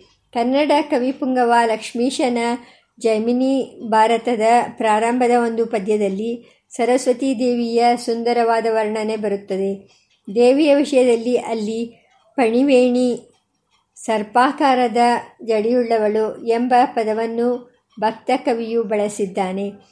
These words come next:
ಒಬ್ಬ ಆಧುನಿಕ ಕವಿ ವಿಶ್-, ವಿಮರ್ಶಕರು ಆ ಪದ್ಯಕ್ಕೆ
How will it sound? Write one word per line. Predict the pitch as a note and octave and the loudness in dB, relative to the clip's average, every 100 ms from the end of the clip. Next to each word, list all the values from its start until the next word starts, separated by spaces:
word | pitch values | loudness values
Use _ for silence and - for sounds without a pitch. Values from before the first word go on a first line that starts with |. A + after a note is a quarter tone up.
| _ _ | _ _
ಒಬ್ಬ | A3+ A3+ G#3+ | -4 -2 4
ಆಧುನಿಕ | C4+ G3+ A3+ A#3+ C#4 C4+ C#4+ | 4 4 2 2 2 0 -2
ಕವಿ | C4 B3 B3+ | 0 0 0
ವಿಶ್-, | B3 B3 - - | 0 -2 -6 -6
ವಿಮರ್ಶಕರು | A#3 A#3 A#3+ A#3+ A#3 A#3+ A3 A#3 - - | -4 -2 -2 -2 -2 -2 0 -2 -4 -6
ಆ | G#3 A3+ | -4 -2
ಪದ್ಯಕ್ಕೆ | A3+ A3+ G#3 A#3 - - G#3+ | -2 -2 -2 -2 -4 -4 -4